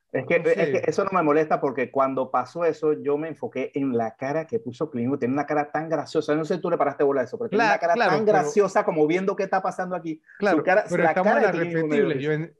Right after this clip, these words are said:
Speaker 2: entonces, o sea, pues, claro, el primer pa-, par de veces que, que la ves te enfocas en Clint Eastwood, pero ya después conforme la sigues viendo, entonces ya empiezas como a detallar esas cosas, o sea, y, y no sé, sí, o sea, se, se veía clarito que era un, sí, o sea, no, eh, no sé, esa, esa parte, ese tema que como que se moviera tanto así,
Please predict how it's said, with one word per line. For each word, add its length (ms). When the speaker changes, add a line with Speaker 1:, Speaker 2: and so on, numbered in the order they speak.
Speaker 2:
entonces, 380
o 40
sea, 180
pues, 300
claro, 240
el 60
primer 280
pa-, 180
par 140
de 80
veces 220
que, 200
que 140
la 140
ves 240
te 80
enfocas 340
en 60
Clint 240
Eastwood, 240
pero 140
ya 80
después 220
conforme 400
la 120
sigues 260
viendo, 300
entonces 320
ya 180
empiezas 320
como 240
a 40
detallar 360
esas 220
cosas, 400
o 120
sea, 260
y, 300
y 20
no 160
sé, 400
sí, 180
o 60
sea, 180
se, 320
se 140
veía 180
clarito 460
que 60
era 160
un, 180
sí, 140
o 100
sea, 160
no, 280
eh, 120
no 100
sé, 160
esa, 300
esa 240
parte, 440
ese 300
tema 280
que 120
como 180
que 80
se 80
moviera 360
tanto 280
así, 320